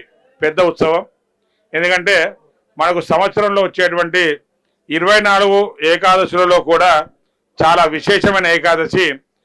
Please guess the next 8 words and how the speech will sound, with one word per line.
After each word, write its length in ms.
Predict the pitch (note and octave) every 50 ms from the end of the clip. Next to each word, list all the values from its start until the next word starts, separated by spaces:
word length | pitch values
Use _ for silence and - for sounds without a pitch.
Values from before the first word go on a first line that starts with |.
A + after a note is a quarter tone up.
| _ _ -
ఈ 100 | C#3+ D3 D3+
వైకుంఠ 280 | D3+ D#3+ E3 D#3+ F3+ E3 E3 D#3+
ఏకాదశి. 420 | D#3+ D3+ D#3 D3+ D3+ C#3 - F3 G#3 G#3 _ _ _ _ _ _ _ _ _ _ _ _ _ _ -
ఎందుకంటే 440 | D3 E3+ F#3 F#3 F#3 F3+ F#3 G3+ F#3 E3 E3 - - _ _ _ _ _ _ _ _ - C#3+ D3+
లక్ష్మీనారాయణుడు 960 | D3+ - - F#3+ A3 A3 A3 G#3 G3 F#3 F#3 F#3+ F#3+ F#3 F#3 F#3 F#3 F3+ F3
అనేటువంటి 580 | E3+ E3+ E3+ E3+ E3 F3 E3+ E3 E3 D#3 F3+ F3 D#3 C#3 C3 - _ _ _ _ _ _ - D3
లక్ష్మీ 280 | D3 - - F3+ G3+ G3+ G3 F3
వెంకటేశ్వరుడు 720 | E3 E3+ E3+ F3+ F3+ F3+ F3+ - - F3 F3+ F3 E3+ F3